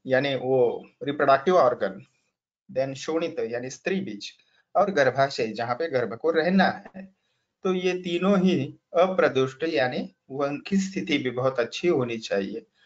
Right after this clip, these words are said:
और ऋतुकाल में जब वह एकत्रित होते हैं ऐसे स्त्री पुरुष, तब वहां जीव प्रवेश करके शुक्र शोणित और सत्व, यानी मन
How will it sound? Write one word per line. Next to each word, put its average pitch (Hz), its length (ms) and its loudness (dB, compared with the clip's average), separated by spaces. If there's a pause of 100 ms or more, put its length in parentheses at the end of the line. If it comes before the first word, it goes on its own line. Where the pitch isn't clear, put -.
(160)
और 196 260 2
ऋतुकाल 165 460 2
में 185 200 6
जब 147 280 0 (320)
वह 151 140 2
एकत्रित 156 500 0
होते 127 260 0
हैं 113 80 2
ऐसे 113 320 -4
स्त्री 113 240 -10
पुरुष, 104 420 -12 (600)
तब 160 240 2
वहां 131 600 0
जीव 156 320 0
प्रवेश 131 420 2
करके 117 420 0
शुक्र 131 360 -4
शोणित 120 440 -6 (300)
और 170 480 2
सत्व, 143 600 -2 (600)
यानी 143 160 2
मन 131 440 -2